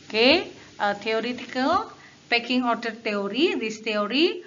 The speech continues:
also states that companies, uh, prefer internal financing, such as from the company's operational result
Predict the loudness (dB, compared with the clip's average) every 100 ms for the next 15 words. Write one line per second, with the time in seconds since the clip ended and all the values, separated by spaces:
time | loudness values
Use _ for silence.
0 | -18 -10 -8 -4 -6 -2 0 0 -2 -10
1 | -18 -6 -4 -4 -4 -2 -2 -4 -8 -10
2 | -6 -6 -8 -4 -6 -2 -4 -2 -6 -8
3 | -4 -4 -2 -4 -4 -6 -4 -4 -4 -8
4 | -18 -20 _ 0 0 -2 -6 -4 -4 -4
5 | -4 -4 -4 -4 -6 -8 -10 -8 -8 -8
6 | -8 -8 -8 -10 -8 -10